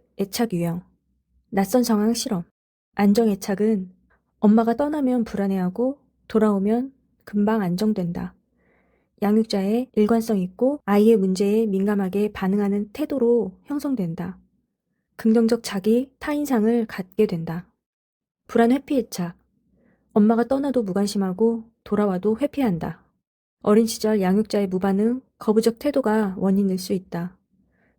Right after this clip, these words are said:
친밀한 관계를 맺는 걸 어려워하고 정서를 억제한다.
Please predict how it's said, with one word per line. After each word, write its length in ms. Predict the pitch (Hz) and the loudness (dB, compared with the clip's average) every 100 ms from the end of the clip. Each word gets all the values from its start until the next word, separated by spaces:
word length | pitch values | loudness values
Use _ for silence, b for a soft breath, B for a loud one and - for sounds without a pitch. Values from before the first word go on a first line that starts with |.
| _ _ | _ _
친밀한 380 | - 302 294 277 | -8 -2 -2 -2
관계를 400 | 240 196 202 202 | 0 0 2 0
맺는 380 | 180 175 185 185 | 0 0 0 0
걸 200 | 196 196 | -2 0
어려워하고 800 | 185 190 185 175 175 226 233 - _ | 0 0 0 -2 0 0 -2 -12 _
정서를 420 | - 196 202 202 | -6 -4 -2 -4
억제한다. 640 | 180 - - 190 180 175 | -6 -8 -6 -4 -6 -10